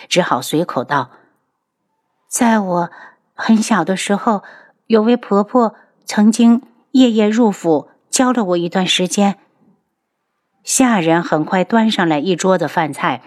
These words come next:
看着金灿灿的馅儿饼，楚清瑶咽了口唾沫，真香，她可不敢上前，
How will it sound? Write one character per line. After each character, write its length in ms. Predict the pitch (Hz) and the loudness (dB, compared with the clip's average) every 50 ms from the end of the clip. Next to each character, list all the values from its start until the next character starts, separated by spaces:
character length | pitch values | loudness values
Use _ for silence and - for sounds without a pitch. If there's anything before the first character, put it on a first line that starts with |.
| - - - _ _ | -20 -20 -20 _ _
看 220 | - - 202 175 151 | -8 -6 -6 -6 -4
着 100 | 156 156 | -6 -8
金 280 | - - 180 175 180 | -6 -4 -4 -4 -4
灿 200 | - - 185 160 | -4 -4 -4 -4
灿 220 | 143 - - - 147 | -4 -4 -4 -2 -2
的 80 | 143 | -4
馅 180 | 131 - - 196 | -4 -4 -2 -2
儿 120 | 175 143 | -2 -2
饼， 340 | 131 - 143 135 123 139 135 - - - - _ | -2 -2 -4 -4 -4 -6 -10 -14 -20 -20 -18 _
楚 160 | - - 170 | -4 -2 0
清 160 | 151 - 202 | 2 2 2
瑶 260 | 190 175 165 180 196 - | 2 2 2 0 0 0
咽 180 | 214 220 208 170 | -2 -2 0 0
了 60 | 160 | -2
口 180 | - - 139 127 | -2 -4 -4 -6
唾 260 | - - 240 208 160 | -2 0 2 2 2
沫， 280 | 135 127 117 - - - - - - - _ _ | 0 -2 -4 -8 -12 -18 -20 -20 -20 -20 _ _
真 200 | - 170 160 156 | 0 0 0 0
香， 340 | - - 165 151 151 156 - _ - - - - _ _ | -2 -2 -2 -4 -4 -6 -10 _ -20 -20 -20 -20 _ _
她 320 | - - 170 160 160 160 - - _ _ _ _ _ | -6 -4 -4 -4 -6 -8 -12 -18 _ _ _ _ _
可 120 | - - | -4 -4
不 120 | 151 - 208 | -2 -2 -2
敢 160 | - 160 143 | -2 -2 -4
上 240 | - - 185 170 151 | -2 -2 -2 -2 -2
前， 340 | - - 151 147 160 185 | -2 -4 -2 -2 -2 -2